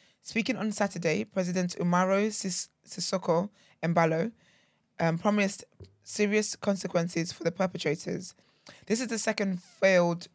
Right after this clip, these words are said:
coup against his leadership. Sorry, second foiled coup against his leadership in under two years.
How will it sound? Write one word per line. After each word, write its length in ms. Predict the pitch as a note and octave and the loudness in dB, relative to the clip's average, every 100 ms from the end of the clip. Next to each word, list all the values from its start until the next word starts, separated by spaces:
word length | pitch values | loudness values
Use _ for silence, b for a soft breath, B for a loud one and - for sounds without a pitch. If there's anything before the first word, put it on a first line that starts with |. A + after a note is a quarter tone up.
| - | -8
coup 260 | F#3 E3+ - | -2 -2 -2
against 400 | F3 F3 E3 - | 0 0 -2 -4
his 180 | D#3+ E3+ | -6 -2
leadership. 500 | E3 E3+ D#3+ C3+ _ _ _ _ _ _ _ | -2 -2 -4 -6 _ _ _ _ _ _ _
Sorry, 180 | E3 | -4
second 300 | F3+ G3+ F#3+ | -2 -2 -2
foiled 340 | F3+ G#3 A3 F#3 - | -2 0 0 0 -6
coup 300 | - D#3 G#3 - b b - | -4 -2 -2 -8 b b -2
against 280 | F3 F#3+ F3+ | 2 2 0
his 100 | E3+ | -2
leadership 420 | F#3 F3+ F3 - | 0 -2 -4 -4
in 140 | E3+ | -4
under 180 | C#3+ E3+ | -2 -2
two 160 | - E3 | -2 -6
years. 420 | F3 G#3+ G#3 | 2 4 2